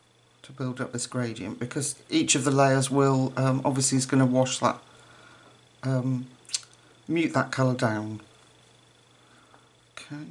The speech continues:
a bit more of the dark. There we go.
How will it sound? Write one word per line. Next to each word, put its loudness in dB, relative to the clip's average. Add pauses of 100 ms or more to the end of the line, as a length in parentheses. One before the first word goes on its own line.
(220)
a -18
bit -14
more -6 (300)
of -20
the -12
dark. -12 (3000)
There -12
we -12
go. -14